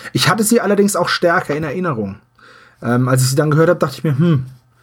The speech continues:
hatte ich irgendwie anders in Erinnerung, dass da mehr abgegangen ist. Aber die erste Szene ist so, was die, was die Action und das ist, angeht, ist so, ist so, ja, da ist der Höhepunkt schon erreicht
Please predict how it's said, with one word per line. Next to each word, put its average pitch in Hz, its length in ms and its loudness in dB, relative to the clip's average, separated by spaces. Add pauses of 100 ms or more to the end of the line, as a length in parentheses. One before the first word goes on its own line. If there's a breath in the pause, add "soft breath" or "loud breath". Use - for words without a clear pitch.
(340 soft breath)
hatte 123 180 -4
ich 127 120 -4
irgendwie 151 240 -2
anders 156 280 2
in 156 60 2
Erinnerung, 147 420 0
dass 120 160 -2
da 127 120 2
mehr 143 400 4
abgegangen 120 460 -2
ist. 120 160 -6
Aber 127 400 0 (400 loud breath)
die - 60 0
erste 147 260 2
Szene 170 460 2
ist 156 180 -2
so, 139 240 2
was 135 200 0
die, 139 280 2
was 131 140 0
die 139 220 0
Action 170 380 -4
und 151 200 -4
das 135 240 0
ist, 139 360 -14
angeht, 147 280 0
ist 131 140 -2
so, 139 160 2 (680)
ist - 140 -2
so, 139 280 2 (460)
ja, 120 360 0 (340 loud breath)
da 127 100 0
ist 131 120 2
der 147 80 4
Höhepunkt 156 280 4
schon 147 120 0
erreicht 139 500 2